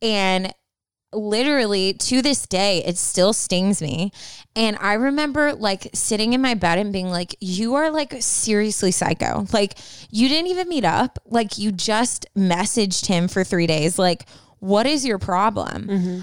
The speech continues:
Speaker 1: But my point is, and why I bring up this story, I love to forget.
Speaker 2: <laughs>
Speaker 1: Um, it never is what is on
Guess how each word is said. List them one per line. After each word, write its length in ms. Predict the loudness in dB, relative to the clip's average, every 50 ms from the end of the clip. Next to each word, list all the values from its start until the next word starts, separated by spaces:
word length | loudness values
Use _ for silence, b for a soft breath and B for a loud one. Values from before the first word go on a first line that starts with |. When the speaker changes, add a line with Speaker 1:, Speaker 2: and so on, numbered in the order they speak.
| -6 -4
Speaker 1:
But 120 | -2 0
my 140 | 0 0 0
point 420 | 0 0 0 0 0 0 0 -2
is, 260 | -2 -2 -2 -4 -8 -8 -6
and 120 | -6 -4 -2
why 240 | 0 0 0 0
I 40 | 0
bring 240 | 0 0 0 0 0
up 140 | 0 0 0
this 160 | 0 0 0
story, 400 | 0 0 0 0 2 2 0 0 0
I 160 | 0 0 0
love 340 | 0 0 0 0 0 -2 -4 -6
to 160 | -6 -6 -4
forget. 560 | -2 -2 -2 -2 0 0 0 0 0 -2 B B
Speaker 2:
<laughs> 60 | B B B B B B B B -2 0
Speaker 1:
Um, 480 | 0 2 2 2 0 -2 -4 -8 -12 -16 _ _ _ _ -20 -20 _ _ _ _ _ _ -4
it 220 | -2 -2 0 0
never 640 | 0 0 2 2 2 2 2 0 0 0 0 2 2
is 320 | 0 0 0 0 0 2 0
what 400 | 0 0 2 2 2 2 0 0
is 200 | -2 -2 -2 -2
on 480 | 0 0 2 2 2 2 2 2 2